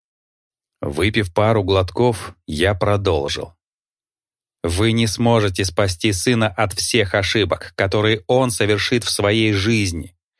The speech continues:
Вы не сможете постоянно нанимать меня, чтобы я разруливал проблемы. Рано или поздно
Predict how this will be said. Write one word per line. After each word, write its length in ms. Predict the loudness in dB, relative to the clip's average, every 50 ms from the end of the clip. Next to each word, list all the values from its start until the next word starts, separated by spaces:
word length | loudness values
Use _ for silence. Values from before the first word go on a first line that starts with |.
| _ _ _
Вы 280 | -4 -2 0 2 2
не 180 | 2 2 2 0
сможете 720 | 0 -2 -2 0 2 2 2 2 2 2 0 0 -2 0
постоянно 760 | 0 0 -2 0 0 0 0 2 2 2 2 2 2 0 0
нанимать 800 | 2 2 0 2 2 2 2 2 2 2 2 0 0 -2 -6 -4
меня, 480 | -2 0 0 2 2 2 2 2 0
чтобы 340 | 0 -2 -2 -2 0 0 0 0
я 220 | 2 2 2 2
разруливал 800 | 4 2 0 0 0 0 0 2 2 2 2 2 2 2 0 0
проблемы. 720 | 0 0 0 0 0 0 0 2 2 2 0 0 -4 -8 -10 _ _ _ _ _ _ _ _ _ _
Рано 540 | -4 0 2 2 2 2 2 2 2 2 2
или 120 | 2 0
поздно 640 | 0 0 0 2 4 4 2 2 2 -2 -2 -2 -6